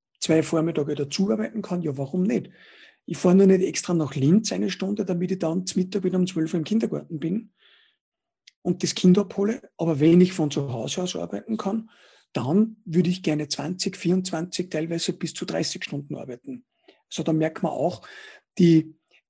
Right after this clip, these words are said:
die Leute, die sagen, das ist super, weil ich, erstens ist es ein Verdienstthema und zweitens, wenn jemand gut ist, seinen Job gern macht,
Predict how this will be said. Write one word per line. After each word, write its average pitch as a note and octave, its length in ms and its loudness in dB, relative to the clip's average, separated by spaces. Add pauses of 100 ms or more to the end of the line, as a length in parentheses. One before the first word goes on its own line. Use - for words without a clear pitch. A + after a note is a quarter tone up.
die E3+ 80 2
Leute, D3+ 420 2
die F3+ 100 -2
sagen, E3+ 560 -4
das D#3+ 180 -2
ist D3+ 140 -4
super, G3+ 360 -2
weil F3+ 140 -4
ich, - 220 -10 (260)
erstens - 300 0
ist F3+ 100 0
es - 80 -2
ein D3 60 -4
Verdienstthema A3 840 0 (200)
und F3+ 200 -4
zweitens, D3+ 540 -4
wenn D#3+ 120 -2
jemand D#3 360 -6 (360)
gut A#3+ 280 6
ist, B3 180 4
seinen E3 200 -2
Job - 320 -8
gern F3 260 -2
macht, G#3 320 -6